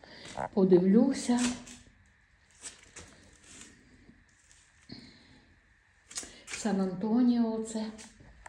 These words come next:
Оце в мене кожний, як не підписаний, то стоїть, бачите, як називається. Це Брунсвік.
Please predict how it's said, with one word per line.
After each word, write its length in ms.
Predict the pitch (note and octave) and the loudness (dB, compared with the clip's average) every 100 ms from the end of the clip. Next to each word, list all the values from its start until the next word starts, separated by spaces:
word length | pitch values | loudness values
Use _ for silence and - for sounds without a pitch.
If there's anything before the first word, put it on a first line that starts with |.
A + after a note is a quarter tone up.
| - - - - - - - - - _ _ - | -20 -20 -20 -20 -20 -20 -20 -20 -20 _ _ -8
Оце 280 | G3+ F#3+ F#3 | -6 -4 -2
в 60 | |
мене 220 | F3+ F3+ F3+ - - - | 0 0 -2 -4 -14 -4
кожний, 680 | - G#3+ G3+ - G3 F#3+ - - - - - A3 | 2 4 4 2 0 0 -2 -10 -18 -20 -10 -4
як 220 | A3+ A3+ | 0 4
не 120 | A#3+ | 4
підписаний, 840 | A#3+ C#4 - D#4 D#4 - F3+ F#3 F3 - - - - | 4 -2 0 0 0 0 -2 -2 -4 -10 -16 -20 -14
то 140 | - C#4+ | -6 -6
стоїть, 480 | - G3+ F#3+ G#3+ F3 | -4 -4 -2 -2 -2
бачите, 420 | G3 - - F#3 E3 - - _ - - - G3+ | -2 -4 -6 -8 -10 -14 -20 _ -20 -20 -16 -8
як 240 | C4 B3+ | -6 -4
називається. 840 | F3+ E3+ F3 F#3 G3 F#3+ - - F3 - - - _ | -2 -2 -2 0 2 0 -2 -10 -12 -14 -20 -20 _
Це 120 | - A3+ | -2 -2
Брунсвік. 760 | - F3+ F3+ F3+ F#3 F#3+ - | 0 -2 -2 -4 -6 -8 -10